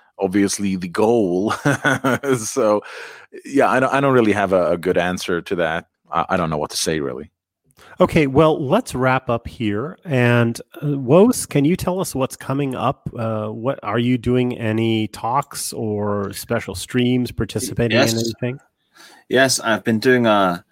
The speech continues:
Speaker 3: a show, uh, on Telegram every Monday night. Uh, last week I did it on the Sunday because, uh, of commitments, but, uh, usually I do it on Monday. Tomorrow, I'll be doing it tomorrow night at ten P M G M T, which is five P M E S T.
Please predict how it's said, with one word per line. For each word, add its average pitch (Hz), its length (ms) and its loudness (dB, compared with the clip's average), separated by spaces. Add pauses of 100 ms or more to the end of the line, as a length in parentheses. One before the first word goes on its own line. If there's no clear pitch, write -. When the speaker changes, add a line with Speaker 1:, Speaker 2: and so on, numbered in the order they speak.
(480)
Speaker 3:
a 85 260 -6
show, 120 460 2
uh, 98 180 2
on 95 200 -4
Telegram 113 600 0
every 95 260 -2
Monday 95 360 -2
night. 92 320 0 (160)
Uh, 92 180 0
last 113 340 0
week 113 140 -6
I 101 60 -2
did 95 160 -2
it - 80 -2
on 92 100 -4
the 85 80 -6
Sunday 92 460 -2
because, 92 360 -10
uh, 76 540 -4 (120)
of 78 360 -10
commitments, 87 640 -4 (400)
but, 104 260 -2
uh, 104 60 4
usually 120 400 4
I - 20 -2
do 107 100 -2
it 90 40 0
on 90 120 -4
Monday. 101 300 -2
Tomorrow, 113 320 -2
I'll 98 160 0
be 92 120 -8
doing 110 160 0
it 110 120 -2
tomorrow 104 300 -2
night 95 340 -2
at 87 140 -12
ten 104 260 -4
P 104 180 -4
M 92 160 0
G 92 200 0
M 87 140 -2
T, 101 300 -6
which - 220 -8
is 92 120 -14
five 95 360 -2
P 101 180 -4
M 92 280 0 (200)
E 101 180 0
S 80 280 -2
T. 107 320 -6